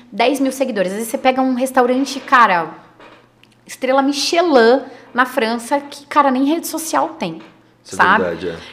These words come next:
Speaker 1: Então, assim, é um negócio muito louco. A gente tá muito na frente em relação a isso. A China também tá muito na frente.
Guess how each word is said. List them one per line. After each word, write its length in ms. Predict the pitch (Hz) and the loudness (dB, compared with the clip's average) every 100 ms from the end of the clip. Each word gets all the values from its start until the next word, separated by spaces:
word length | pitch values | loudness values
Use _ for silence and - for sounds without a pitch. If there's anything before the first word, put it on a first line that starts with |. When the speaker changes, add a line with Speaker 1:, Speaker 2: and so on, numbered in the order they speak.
| - | -2
Speaker 1:
Então, 320 | 233 254 269 | 4 6 6
assim, 360 | 311 311 254 - | 4 2 0 -2
é 100 | 196 | -4
um 60 | 226 | -2
negócio 340 | 233 233 254 | 0 0 0
muito 380 | 240 233 247 320 | 0 0 0 0
louco. 500 | 247 196 - - 208 | 2 2 0 -4 -2
A 100 | 190 | 0
gente 300 | 202 220 - | -2 -4 -4
tá 120 | - | 0
muito 560 | 226 233 233 240 269 294 | 0 2 2 2 2 2
na 120 | 285 | 0
frente 440 | 277 196 196 190 202 | 0 -2 -2 -4 -4
em 40 | |
relação 300 | 185 175 180 | -2 -2 -2
a 60 | 165 | -4
isso. 360 | 160 160 - | -6 -10 -4
A 120 | 185 185 | 0 0
China 380 | - - 220 254 | 0 -4 -2 -2
também 460 | 240 175 170 196 - | -2 -4 -6 -8 -2
tá 100 | 180 | -2
muito 340 | 180 185 233 | 0 -2 -2
na 100 | 240 | -2
frente. 520 | - 180 165 175 - | -2 -2 -2 -6 -10